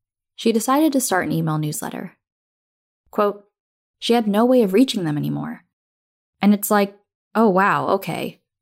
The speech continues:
What if my website crashed for a day or Instagram or Facebook was like, "Yeah, we're going to pull your pages"?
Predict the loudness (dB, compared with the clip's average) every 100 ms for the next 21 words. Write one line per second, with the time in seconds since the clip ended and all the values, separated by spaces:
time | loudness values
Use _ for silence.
0 | _ -2 0 2 2 2 0 -4 -4 -4
1 | -4 -2 -2 0 0 0 -2 -4 -6 2
2 | 2 2 -2 -2 -4 -4 0 0 0 -4
3 | -4 -4 0 0 0 -4 -2 2 2 2
4 | 2 2 2 0 2 2 2 0 -2 -2
5 | -10 -12